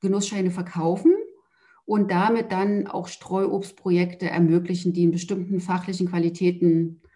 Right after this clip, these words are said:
also Qualitätsstandard haben. Das heißt, sie werden zehn Jahre, auf zehn Jahre festgelegt und auch durch fachliche,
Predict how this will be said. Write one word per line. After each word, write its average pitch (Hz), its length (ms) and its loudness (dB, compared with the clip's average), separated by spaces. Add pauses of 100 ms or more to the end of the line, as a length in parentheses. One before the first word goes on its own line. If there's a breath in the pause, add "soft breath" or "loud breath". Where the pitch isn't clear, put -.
(340 soft breath)
also 160 180 -6
Qualitätsstandard 170 1040 0
haben. 160 320 0
Das 170 180 -4
heißt, 175 160 -2
sie 180 140 2
werden 170 240 2
zehn 214 260 -2
Jahre, 185 340 0
auf 180 160 -10
zehn 208 220 -2
Jahre 190 200 0
festgelegt 214 760 -6
und 190 460 -2
auch 185 220 -4
durch 180 180 -4
fachliche, 190 840 -4